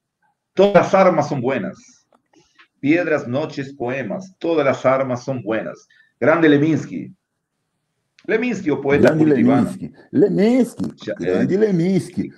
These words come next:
Speaker 2: O homem, um homem com uma dor parece mais elegante, né?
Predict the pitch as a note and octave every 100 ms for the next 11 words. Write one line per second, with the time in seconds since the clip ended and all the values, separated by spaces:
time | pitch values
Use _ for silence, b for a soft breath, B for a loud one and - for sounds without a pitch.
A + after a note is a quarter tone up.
0 | B - B2 E3 G3+ F#3+ F#3+ E3 E3 F3
1 | G3+ G3 F3+ - G3 G3 F#3 D3 A2+ A#2+
2 | F3+ F#3 - _ C#3+ C#3+ D#3 - C3+ D3
3 | C3 D3 B2+ F#2 A2+ A#2+ - _ _ _
4 | F2 G2